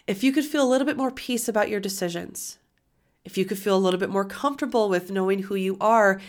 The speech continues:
and why you need to make this change. Even just saying that, I feel like you can feel an energy shift.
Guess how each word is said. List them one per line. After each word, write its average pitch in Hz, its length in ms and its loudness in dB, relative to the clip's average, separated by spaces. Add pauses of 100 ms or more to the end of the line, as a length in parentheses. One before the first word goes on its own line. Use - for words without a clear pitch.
and 240 160 -4
why 285 140 0
you 269 120 4
need 202 200 0
to 190 40 0
make 165 200 -2
this 175 180 -8
change. - 580 -8 (1400)
Even 359 300 6
just - 320 2
saying 277 380 6
that, 165 440 0
I 196 80 -4
feel 233 220 4
like 220 180 4
you 202 60 -4
can 196 140 -2
feel 190 220 2
an 180 100 2
energy 165 360 -4
shift. - 540 -10